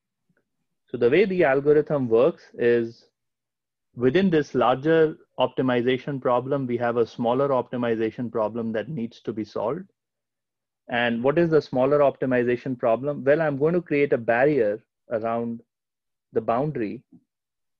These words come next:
so that if I am standing at some point x k, um, the next iterate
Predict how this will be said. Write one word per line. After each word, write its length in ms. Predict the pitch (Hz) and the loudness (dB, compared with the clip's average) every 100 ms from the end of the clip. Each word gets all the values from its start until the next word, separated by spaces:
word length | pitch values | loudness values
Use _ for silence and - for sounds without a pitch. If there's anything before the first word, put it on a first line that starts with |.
| _ _ | _ _
so 240 | - 170 | -4 -2
that 340 | 175 120 117 - | 0 0 0 -4
if 180 | 123 - | -8 -6
I 140 | 123 | -4
am 320 | 123 123 123 - _ | -4 -4 -8 -16 _
standing 560 | - 147 131 143 156 | -12 -6 -6 -6 -6
at 220 | 143 123 - | -4 -6 -6
some 220 | 127 117 | -8 -6
point 360 | 131 127 123 120 | -4 -4 -4 -4
x 400 | 120 113 - _ _ _ _ - | -4 -4 -10 _ _ _ _ -4
k, 400 | 165 131 110 131 _ _ _ _ _ _ _ _ _ _ _ | 0 0 -2 -6 _ _ _ _ _ _ _ _ _ _ _
um, 440 | 117 110 110 110 113 _ _ _ _ _ _ _ _ _ _ _ _ _ - | -2 0 0 -4 -14 _ _ _ _ _ _ _ _ _ _ _ _ _ -6
the 140 | 123 | -2
next 360 | 123 180 - - | 0 0 -2 -6
iterate 480 | 143 160 117 120 | 0 2 2 0